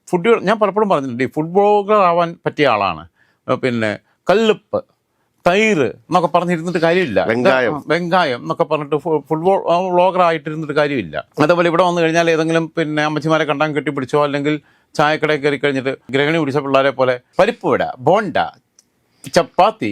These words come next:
Speaker 1: പൊറോട്ട
Speaker 2: പഴംപൊരി.
Speaker 1: എന്നൊക്കെ പറഞ്ഞിരുന്നിട്ട്
Speaker 2: പഴംപൊരി.
Speaker 1: കാര്യമില്ല. ഇത്, ഇത് കുറച്ചുകൂടി ഉത്തരവാദിത്വം ഉണ്ടാവേണ്ട ഒരു കാര്യമാണ്. മാത്രമല്ല അദ്ദേഹം പ്രതിനിധീകരിച്ചിരുന്ന, അഞ്ച് വർഷത്തിലേറെ അദ്ദേഹം പ്രതിനിധീകരിച്ചിരുന്ന, അദ്ദേഹത്തിൻ്റെ സഹോദരി പ്രതിനിധീകരിച്ചുകൊണ്ടിരിക്കുന്ന വയനാട് കോൺസ്റ്റിറ്റ്യുവൻസി ഉൾപ്പെടുന്ന കേരളത്തിലെ തദ്ദേശ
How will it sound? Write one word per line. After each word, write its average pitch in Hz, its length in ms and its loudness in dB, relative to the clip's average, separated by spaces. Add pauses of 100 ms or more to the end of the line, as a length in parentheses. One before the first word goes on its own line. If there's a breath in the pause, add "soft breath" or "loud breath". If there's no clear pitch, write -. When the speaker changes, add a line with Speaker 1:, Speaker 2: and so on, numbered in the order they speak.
(140)
Speaker 1:
പൊറോട്ട 143 140 4
Speaker 2:
പഴംപൊരി. 196 260 2 (100)
Speaker 1:
എന്നൊക്കെ 165 240 -2
പറഞ്ഞിരുന്നിട്ട് 185 360 0
Speaker 2:
പഴംപൊരി. 180 40 4
Speaker 1:
കാര്യമില്ല. 147 300 2
ഇത്, 214 60 -2 (140)
ഇത് 247 100 -2 (100)
കുറച്ചുകൂടി 220 440 0
ഉത്തരവാദിത്വം 214 720 2
ഉണ്ടാവേണ്ട 156 560 2
ഒരു 131 100 -6
കാര്യമാണ്. 113 380 0
മാത്രമല്ല 175 380 2
അദ്ദേഹം 160 280 -2 (440 soft breath)
പ്രതിനിധീകരിച്ചിരുന്ന, 135 800 0 (240)
അഞ്ച് 131 220 0
വർഷത്തിലേറെ 135 540 0
അദ്ദേഹം 117 240 -2 (300)
പ്രതിനിധീകരിച്ചിരുന്ന, 98 760 -2 (520 loud breath)
അദ്ദേഹത്തിൻ്റെ 180 420 2
സഹോദരി 170 360 2 (200)
പ്രതിനിധീകരിച്ചുകൊണ്ടിരിക്കുന്ന 131 1000 -2 (380 soft breath)
വയനാട് 175 380 2 (100)
കോൺസ്റ്റിറ്റ്യുവൻസി 143 640 -2
ഉൾപ്പെടുന്ന 104 520 -2 (100)
കേരളത്തിലെ 143 540 0
തദ്ദേശ 143 280 0